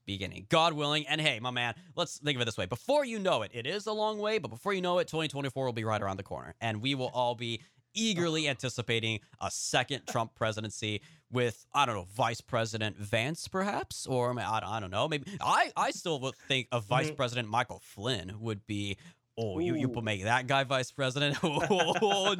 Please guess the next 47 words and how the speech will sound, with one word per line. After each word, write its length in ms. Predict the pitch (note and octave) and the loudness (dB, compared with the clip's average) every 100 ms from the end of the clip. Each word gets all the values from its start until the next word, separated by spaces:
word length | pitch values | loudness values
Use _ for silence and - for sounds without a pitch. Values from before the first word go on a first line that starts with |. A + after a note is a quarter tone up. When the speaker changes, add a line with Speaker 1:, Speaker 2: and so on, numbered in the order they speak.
| E3 | 0
Speaker 1:
no, 140 | F3 - E3+ | -2 -2 -2
no, 160 | D#3+ | 0
no, 0 | |
no, 500 | D#3 C#3 A2+ A2+ G#2 - - | 0 -2 -4 -6 -12 -14 -4
no. 120 | D4+ - A3 G#3 G#3 - | 0 2 2 0 -2 -2
Oh, 280 | C#3 C#3+ | 0 2
no. 160 | C3 B2+ - - | 2 0 -2 2
Let's 200 | F#3+ - | 2 4
not 180 | F#3+ F3+ | 0 0
get 160 | E3+ | -6
too 80 | F3+ | -4
much 120 | E3 | -4
into 140 | D#3+ D3 | -4 0
Speaker 2:
Mm-hmm. 200 | D3+ D#3 | 2 2
Speaker 1:
fantasizing 260 | D3 A#2 | 2 0
here. 160 | A2+ G#2 | 0 -2
We'll 100 | C#3+ | 0
save 180 | F3+ D#3 | 0 2
that 160 | C#3+ | 0
for 120 | C#3 | 0
a 80 | B2 | 0
whole 280 | A#2 A#2+ A#2+ | 0 2 0
separate 300 | - A2+ A2 | 0 -2 -2
episode 260 | G#2 - G2 | -6 -6 -4
altogether. 440 | G2+ G2+ D2+ F2+ - F3 F#3+ | -6 -8 -10 -12 -16 -20 -4
But 140 | C#3+ C3 | -2 -2
thank 320 | - G#3+ A3+ | 0 -2 -2
you 80 | F#3 | -6
so 260 | - F3+ | 0 0
much 500 | D3 A#2 C#3 B2 - - | 0 0 0 0 -8 -4
for 160 | A#2+ A2 | -2 -2
appearing 400 | A2+ C#3+ C#3+ B2+ | -4 -2 0 0
on 120 | A#2 | -2
The 80 | G#2+ | 0
Right 280 | A#2 A#2 | 0 0
Take 240 | - A2 - | -2 -6 -4
today, 260 | G#2 G2+ | -4 -4
Jack. 300 | G2+ G#2+ G#2 G2+ | -2 2 0 0
This 300 | A2 B2 - | -4 -6 -4
was 180 | A2+ G#2+ G3 D#3+ - | -6 -6 -12 -6 0
as 320 | C3 B2+ - _ _ | 2 0 -6 _ _
fun 400 | - F3+ F3+ F3 - | 2 4 2 -2 -6
and 140 | B2 | -6
informative 500 | A2+ - D#3+ E3 F3 | -6 -4 -2 0 0
and 140 | D3 A2 | 0 -2
entertaining 680 | D#3 F3+ E3 - D3+ C#3+ C#3 G#3+ G#3 - | -4 -4 -4 -2 -2 0 -2 -4 -10 0
as 240 | C3 | 0